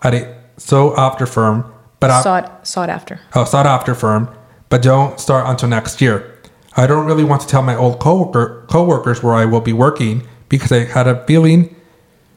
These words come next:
Speaker 1: they will try to ask me for a referral.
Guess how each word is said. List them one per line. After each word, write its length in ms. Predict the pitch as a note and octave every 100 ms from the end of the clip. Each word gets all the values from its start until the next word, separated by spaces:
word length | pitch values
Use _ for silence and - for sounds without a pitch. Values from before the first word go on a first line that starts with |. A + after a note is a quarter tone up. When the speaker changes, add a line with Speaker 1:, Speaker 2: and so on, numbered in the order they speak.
| -
Speaker 1:
they 120 | C3
will 240 | B2 A#2+ A#2
try 220 | C#3 C3+
to 160 | D#3
ask 340 | C3+ B2+ B2 -
me 200 | B2 B2
for 340 | A#2+ A#2 A2+
a 300 | B2+ A2+ A2
referral. 1120 | A2+ B2 A#2+ - G#2+ G#2 G#2+ G#2+ G#2 G#2+ C#3